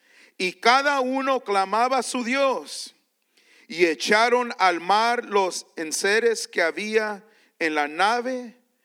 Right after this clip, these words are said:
para descargarla de ellos, pero Jonás había bajado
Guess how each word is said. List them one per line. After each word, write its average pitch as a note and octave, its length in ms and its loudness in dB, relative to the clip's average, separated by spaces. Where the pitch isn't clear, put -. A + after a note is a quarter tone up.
para D#3 240 2
descargarla E3+ 840 0
de D#3+ 300 -2
ellos, F3 420 -4
pero C#3 240 2
Jonás D#3+ 920 -2
había C#3+ 480 -2
bajado D3+ 760 -2